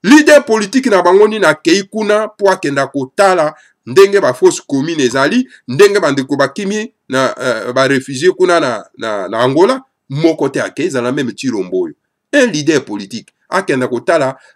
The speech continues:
bandeko na ye bakimi kuna na, eh, na mboka oyo na, na Angola. Babengani bango na mabele na bango, akenda kotala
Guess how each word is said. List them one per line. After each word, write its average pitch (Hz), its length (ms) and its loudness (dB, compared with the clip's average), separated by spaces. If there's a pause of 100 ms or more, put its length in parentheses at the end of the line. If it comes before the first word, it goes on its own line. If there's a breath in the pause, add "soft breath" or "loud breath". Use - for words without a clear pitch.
bandeko 131 460 0
na 135 80 2
ye 175 80 2
bakimi 156 400 -4
kuna 156 380 0 (120)
na, 113 280 -4 (420)
eh, 101 220 -4
na 107 180 -4
mboka 139 280 -4
oyo 117 120 0
na, 95 340 -8
na 95 140 -6
Angola. 120 420 0 (280)
Babengani 143 520 2
bango 139 220 0
na 120 60 -2
mabele 110 280 0
na 110 120 -4
bango, 113 300 -4
akenda 104 260 -8
kotala 127 380 -2